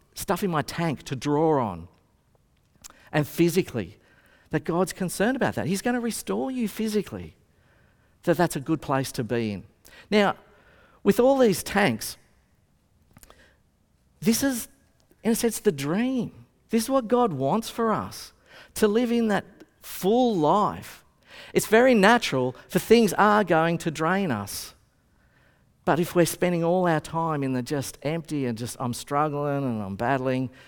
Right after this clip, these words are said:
it's like, no, you actually need to actively rest in a way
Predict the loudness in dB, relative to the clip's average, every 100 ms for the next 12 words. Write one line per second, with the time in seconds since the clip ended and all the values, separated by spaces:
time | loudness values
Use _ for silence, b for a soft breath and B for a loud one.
0 | B B -8 -4 -4 -4 -4 -4 -4 -4
1 | -4 -4 -4 0 0 -2 -4 -2 -2 -2
2 | -4 -2 -6 -6 -10 b b -4 0 0
3 | 0 -2 0 0 -2 -2 -4